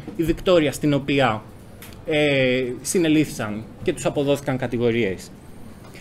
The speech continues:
Μέσω του όρου αυτού είναι για μένα σαφές ότι ποινικοποιείται μια ολόκληρη περιοχή,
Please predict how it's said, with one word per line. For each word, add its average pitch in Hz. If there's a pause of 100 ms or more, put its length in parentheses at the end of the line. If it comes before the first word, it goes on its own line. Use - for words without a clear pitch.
(960)
Μέσω 226
του 220
όρου 214 (160)
αυτού 165 (360)
είναι 233
για 190
μένα 202
σαφές 185
ότι 226
ποινικοποιείται 175
μια 151
ολόκληρη 180
περιοχή, 110